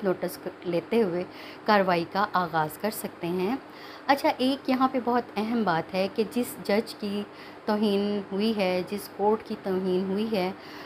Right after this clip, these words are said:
अ, वो कोर्ट जो है, इस केस की समात नहीं कर सकता, अ, जबकि जो, अ, उनके अलावा कोई भी जो दूसरे जजेस हैं,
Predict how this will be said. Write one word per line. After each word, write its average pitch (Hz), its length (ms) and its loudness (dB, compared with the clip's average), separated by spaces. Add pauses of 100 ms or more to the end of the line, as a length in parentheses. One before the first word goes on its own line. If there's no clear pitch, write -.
(100)
अ, 220 100 10
वो 247 220 8
कोर्ट 196 380 2
जो 185 60 -4
है, 185 240 0
इस - 440 -8 (400)
केस 175 260 0
की 196 80 -4
समात 170 420 0
नहीं 202 220 0
कर 226 120 0
सकता, 185 480 -4 (420)
अ, 196 200 8
जबकि 208 520 4
जो, 196 240 0 (440)
अ, 185 380 4
उनके 214 320 4
अलावा 208 500 6 (420)
कोई 262 200 6
भी 226 200 2
जो 208 140 -2
दूसरे 185 320 -2
जजेस 175 440 -2
हैं, 180 200 0